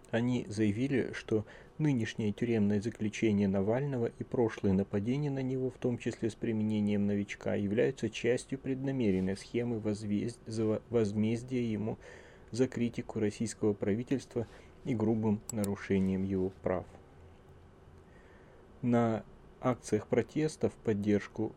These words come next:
Навального к двадцати трем часам тридцати минутам, по подсчетам О В Д Инфо, задержано тысяча четыреста девяносто шесть человек,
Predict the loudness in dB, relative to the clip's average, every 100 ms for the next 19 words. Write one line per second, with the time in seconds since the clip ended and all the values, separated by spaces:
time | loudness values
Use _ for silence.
0 | -6 -2 0 0 0 0 0 -2 -12 -20
1 | -20 -20 -20 -20 -20 -20 -20 -20 -12 -4
2 | 2 2 2 -2 -2 0 2 2 0 -4
3 | -2 -2 -2 -8 -10 0 4 4 2 0
4 | -2 -2 -6 -20 -4 0 2 0 0 0
5 | 2 0 0 0 2 2 4 4 2 0
6 | -2 -2 -2 -2 2 2 0 0 0 0
7 | -2 -8 -20 -20 -20 -20 -10 0 0 0
8 | -10 -8 -6 -2 0 0 -2 -2 -2 0
9 | 2 2 2 -2 -6 -4 -6 -4 -2 0
10 | 2 0